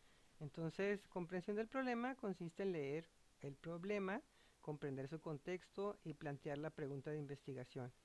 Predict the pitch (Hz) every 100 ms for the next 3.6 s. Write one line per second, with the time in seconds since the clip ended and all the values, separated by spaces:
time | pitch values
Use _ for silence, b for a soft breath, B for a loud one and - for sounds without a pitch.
0 | B B B - 151 - 180 196 214 -
1 | 175 185 180 156 165 151 151 156 196 226
2 | - 139 151 139 143 147 170 185 - -
3 | 151 - 160 147 185 214